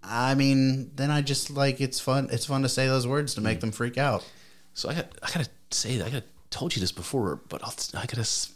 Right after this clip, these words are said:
Speaker 2: got this weird, like, visual. So y-, the first time I ever met a gay person was my first girlfriend's uncle, I believe.
Speaker 1: Okay.
Speaker 2: And he was, like, a younger guy,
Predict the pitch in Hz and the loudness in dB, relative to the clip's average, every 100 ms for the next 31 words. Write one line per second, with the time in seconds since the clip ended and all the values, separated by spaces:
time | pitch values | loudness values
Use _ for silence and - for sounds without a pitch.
0 | - 104 87 - 110 113 98 87 - - | -8 -6 -4 0 2 2 2 0 -2 -6
1 | - 117 104 95 87 - - - - 104 | 2 4 6 4 4 -2 -20 -8 0 0
2 | 113 - - - - - - 104 - 190 | 0 -4 -20 -20 -20 -20 -14 -4 2 2
3 | 160 147 120 117 98 101 101 - - 101 | 4 4 4 2 4 4 2 0 -2 0
4 | 101 - - - - - - - - - | 2 -2 -6 -18 -20 -20 -20 -20 -20 -20
5 | - - - 92 87 82 87 85 - 104 | -20 -10 0 2 4 2 2 0 2 2
6 | - - 95 - 90 87 - - - - | 2 2 2 2 0 0 -4 -8 -10 -2
7 | 92 98 165 - - - 117 151 165 175 | 0 0 -2 -6 -20 -6 0 4 4 2
8 | - - - - 98 120 107 104 98 104 | -10 -20 -16 -4 2 2 2 2 2 4
9 | 117 113 110 117 123 131 | 4 4 4 4 4 4